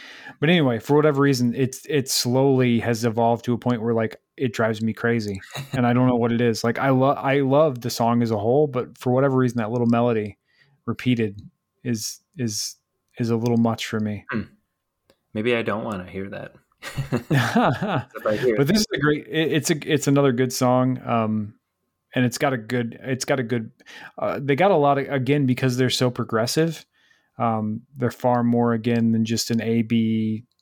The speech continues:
Speaker 1: A, S-, A, B, C, D, you know, pop song
Speaker 2: Yeah.
Speaker 1: sort of vibe. Um, you can always, you know, you might get into a song and be like, "I don't really like this." And then it takes a turn and you're like, "Oh, okay,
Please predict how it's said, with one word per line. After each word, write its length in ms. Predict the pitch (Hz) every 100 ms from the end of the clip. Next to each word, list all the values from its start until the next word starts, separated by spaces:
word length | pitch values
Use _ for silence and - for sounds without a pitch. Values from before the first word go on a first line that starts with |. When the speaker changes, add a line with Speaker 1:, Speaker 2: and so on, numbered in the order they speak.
| _ -
Speaker 1:
A, 140 | 120 113
S-, 200 | - - 147
A, 500 | 120 113 113 113 110
B, 520 | 113 113 110 110 110
C, 520 | - 117 110 110 110
D, 540 | 117 110 110 110 110 - _ _ _ _ _ _ _
you 100 | 113
know, 200 | 104 98
pop 420 | 101 123 110 - _ _ _ _ _
song 600 | - 123 110 110 113 113 _ _ 117
Speaker 2:
Yeah. 180 | 104
Speaker 1:
sort 240 | 92 123 113
of 60 |
vibe. 360 | 110 110 123 151 - - - - - 117
Um, 400 | 113 107 107 113 _ _ -
you 240 | 139 127 123
can 120 | 131
always, 420 | 127 127 117 110
you 100 | 127
know, 120 | 117
you 180 | 117 131
might 240 | 131 127 113
get 100 | 123
into 140 | 120
a 60 | 117
song 260 | - 123 120
and 80 | 113
be 60 |
like, 160 | 110 120
"I 60 |
don't 100 | 151
really 120 | 135 123
like 220 | 123 117
this." 240 | 127 120
And 100 | 113
then 120 | 110
it 60 | 107
takes 200 | 120 -
a 40 | 117
turn 240 | 120 120
and 80 | 117
you're 80 | 107
like, 160 | 107
"Oh, 140 | 117 117
okay, 360 | 110 104 95